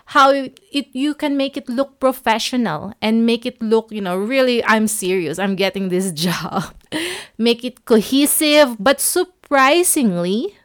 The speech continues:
simple and easy to digest for the recruiter who spends days and days and hours in a day looking at resumes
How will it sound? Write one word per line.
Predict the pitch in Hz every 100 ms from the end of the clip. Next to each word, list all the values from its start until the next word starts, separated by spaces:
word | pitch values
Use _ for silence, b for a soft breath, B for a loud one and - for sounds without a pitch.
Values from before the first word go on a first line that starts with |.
| _ _
simple | - - - 294 370 - 214 233 370 _ _ -
and | 220 220 _ -
easy | 254 269 277 302
to | 320
digest | 311 285 190 180 190 151 - - B B
for | _ 285 285
the | 277 269
recruiter | 262 - 247 233 - 196 185
who | 202 269
spends | - - 254 240 226 - - _ _ -
days | 240 226 226 233 226 - -
and | 214 202 196 160
days | 208 214 214
and | 185 185 -
hours | 196 196 196 196 196 -
in | - 233 220
a | 208
day | 180 185 185 B B B _ -
looking | 208 233 262 269 - 220 196 185 -
at | 190 180 - _
resumes | 180 175 170 170 175 160 143 165 -